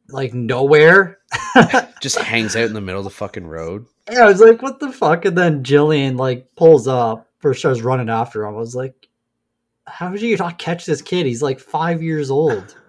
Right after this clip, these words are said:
Speaker 2: I don't even think he's five. <laughs>
Speaker 1: No, I don't think so.
Speaker 2: Like, he's a tiny kid. But yeah, she, like, tackles him off to the side of the road. And then,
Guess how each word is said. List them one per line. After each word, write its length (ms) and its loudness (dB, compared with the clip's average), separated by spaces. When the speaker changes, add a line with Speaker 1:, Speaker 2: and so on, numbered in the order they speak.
Speaker 2:
I 60 -12
don't 100 -10
even 280 -14
think 160 -16
he's 160 -20
five. 960 -12
<laughs> 200 -20
Speaker 1:
No, 220 0
I 220 0
don't 280 4
think 200 2
so. 320 -6
Speaker 2:
Like, 120 -12
he's 220 -10
a 60 -14
tiny 360 -14
kid. 480 -14
But 140 -2
yeah, 160 0
she, 200 -6
like, 200 -6
tackles 400 -6
him 120 -12
off 200 -8
to 100 -12
the 100 -8
side 220 -6
of 80 -8
the 100 -8
road. 440 -4
And 200 -2
then, 360 -4